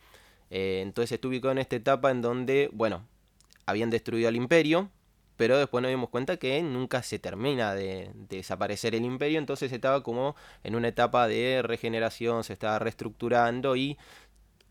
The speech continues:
así como lo dicen, digamos, en la sinopsis, y en parte lo dicen en la serie, eh,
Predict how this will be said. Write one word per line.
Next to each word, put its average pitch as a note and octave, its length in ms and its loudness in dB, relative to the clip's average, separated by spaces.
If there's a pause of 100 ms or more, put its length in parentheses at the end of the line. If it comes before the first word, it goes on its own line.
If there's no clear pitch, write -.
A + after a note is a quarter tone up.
así A2+ 340 4
como C3+ 320 2
lo A2 300 2
dicen, A2+ 400 -6
digamos, G#2+ 260 -4
en G#2 80 -6
la G2+ 80 -4
sinopsis, C#3+ 720 -6 (260)
y D3+ 160 0
en C3 160 2
parte C3 320 2
lo A2 100 0
dicen A2 260 -4
en G#2 100 -6
la G#2 100 -6
serie, B2+ 480 -6 (440)
eh, F#2+ 640 -2